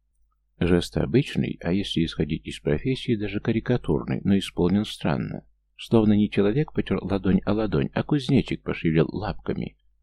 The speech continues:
«Рад вас приветствовать», — продолжил Мантис, склоняя голову на бок. Опять-таки движение было быстрым, но странным, будто его выполнили в несколько приёмов. «Взаимно», — кивнул я, стараясь не смотреть на фигуру и пытаясь нащупать взглядом глаза ростовщика.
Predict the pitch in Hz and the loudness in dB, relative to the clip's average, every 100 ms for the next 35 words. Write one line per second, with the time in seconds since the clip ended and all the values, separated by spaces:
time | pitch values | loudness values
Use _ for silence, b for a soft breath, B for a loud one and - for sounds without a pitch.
0 | _ _ _ _ _ 80 82 - 85 - | _ _ _ _ _ 0 0 0 -4 -4
1 | 76 69 80 - 101 95 98 98 92 98 | -2 0 0 0 -2 0 0 0 0 2
2 | 95 98 104 98 - 82 78 73 76 69 | 2 2 0 -2 -2 0 0 0 0 0
3 | 67 62 62 - - - _ _ - 85 | -2 -4 -4 -6 -10 -20 _ _ -6 0
4 | 117 - - 98 95 110 104 92 90 85 | 0 0 -2 0 0 2 2 2 2 2
5 | 73 101 - 107 107 113 - 90 85 87 | 2 -2 0 2 2 0 -2 0 0 0
6 | 85 85 - 85 78 78 98 - 107 107 | -2 -2 -2 -2 2 2 2 2 0 0
7 | 110 82 82 82 - - 92 - 76 62 | 0 0 0 0 -2 -4 -4 -2 -2 -2
8 | - - - _ _ _ _ _ _ _ | -4 -8 -12 _ _ _ _ _ _ _
9 | _ _ - 78 107 120 98 98 95 - | _ _ -12 -4 -2 2 4 4 2 -2
10 | 85 82 95 123 - 95 95 92 - 90 | 0 0 0 -4 -4 -2 0 -2 -2 -6
11 | 98 - 85 - - 123 123 107 95 - | -6 -4 -6 -4 0 0 0 -2 -4 -2
12 | 107 - 98 - 92 87 90 101 101 98 | -2 -2 -4 -4 -2 -4 -2 -2 0 0
13 | 92 98 95 95 - 87 - - 58 - | 0 -2 -4 -6 -6 -6 -6 -6 -8 -10